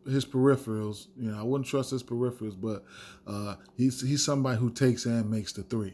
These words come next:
for sure. And the minutes are there for him, will be there for him with no Dinwiddie. Uh, he had thirty-three fantasy points last, last game. It was like fantasy goodness that game. Anyway, Chicago Bulls and Milwaukee.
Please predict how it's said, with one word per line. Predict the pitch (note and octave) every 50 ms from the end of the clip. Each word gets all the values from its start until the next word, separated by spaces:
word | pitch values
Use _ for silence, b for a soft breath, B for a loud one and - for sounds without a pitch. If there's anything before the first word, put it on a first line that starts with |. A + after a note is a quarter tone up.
| - - -
for | - G2
sure. | - - - B2+ A2+ G2 - B B B B B -
And | G2+ A2
the | G#2+
minutes | B2 C#3 C#3+ C#3+ C#3 C#3 -
are | C3+ B2+
there | B2 B2+ B2+ A#2+
for | B2 - B2 A#2+ A#2+ A#2+ A#2+
him, | A#2 A2 - - _ _ _ _ _ _ _ -
will | A#2 C3+ C#3+ D3
be | C3+ C3+ C3+
there | B2+ B2+ B2 A#2+
for | A#2 - B2 A#2 A#2
him | A2+
with | A2 G#2+ A2
no | A#2+ B2+ B2+
Dinwiddie. | A#2+ B2+ C3 B2+ B2+ A#2+ A#2+ A2+ G#2+ A2 G#2+ G#2 B B B B B B B B B B -
Uh, | A2 G#2+ G#2+
he | A#2+ C3
had | C3+ B2+ B2+ B2+
thirty-three | - C3+ C#3 C#3 B2 C3 C#3 C3+
fantasy | B2 - C#3 C3 B2 A#2 - A#2+ G#2+
points | - - A#2 A2+ A2 G2 - -
last, | A2+ A2 G#2+ G#2+ G2+ G2 - -
last | A2+ G#2+ G#2 G2+ F#2+ F#2
game. | G#2+ G#2+ G#2+ G#2+ A2+
It | C3 C3
was | C3 C3 A#2+ A2+
like | A2 G#2+ G#2 G#2 G2+ - B B B B _ -
fantasy | - C3 B2+ B2 A2+ - - A2
goodness | G2+ G#2 B2+ A#2+ G#2+ G2+ G2+ F#2 -
that | - A2 A2 G#2 F#2
game. | G#2+ G#2 G2 F#2 F2 - - _ _ B B B B B B B B B -
Anyway, | F3 F3+ F3 D3 C#3+ C#3 C3+ C3+
Chicago | - - B2 - D#3 D3+ D3+ D3+ D3 D#3
Bulls | C#3 A#2+ B2+ B2+ C3 C3 C3 B2+ B2
and | B2 A#2+ A#2+ B2+
Milwaukee. | B2+ C3 B2+ B2 B2 A#2+ A2+ G#2 F#2+ - G2 F#2